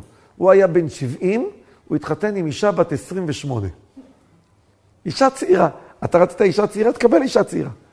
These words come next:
נולדה ממנה, נולד, נולדה ממנה הבן, הבת של ה-, שהתחתנה עם הרב זקס,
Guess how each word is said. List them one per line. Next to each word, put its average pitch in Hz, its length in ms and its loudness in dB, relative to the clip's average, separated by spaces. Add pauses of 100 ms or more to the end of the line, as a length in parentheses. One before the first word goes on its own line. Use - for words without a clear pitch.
(540)
נולדה 180 540 6
ממנה, 214 540 0 (320)
נולד, 175 380 4
נולדה 160 260 2
ממנה 175 280 -4
הבן, 165 280 -2
הבת 180 480 -2 (300)
של 151 320 -2 (100)
ה-, 131 100 -8 (440)
שהתחתנה - 480 -10
עם 160 160 -6
הרב 127 180 -8
זקס, 226 400 0